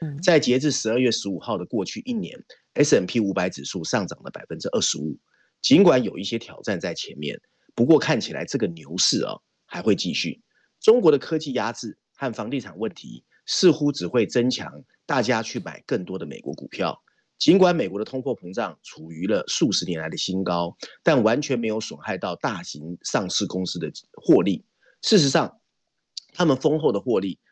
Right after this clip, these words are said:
Speaker 2: 反而有助于提振他们在二零二一年甚至二零二二年的股价。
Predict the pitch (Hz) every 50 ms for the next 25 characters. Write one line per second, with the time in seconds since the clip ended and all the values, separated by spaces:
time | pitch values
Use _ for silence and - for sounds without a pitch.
0 | _ _ - 107 98 110 127 127 104 87 - 135 123 101 95 92 - - 101 90
1 | - 135 95 - - _ _ - - 120 110 104 98 120 107 - - 120 98 90
2 | 90 90 101 107 95 95 101 - - - - _ - - - 123 104 92 98 -
3 | 110 101 87 82 101 107 92 90 87 82 - - - - - - - 95 85 82
4 | -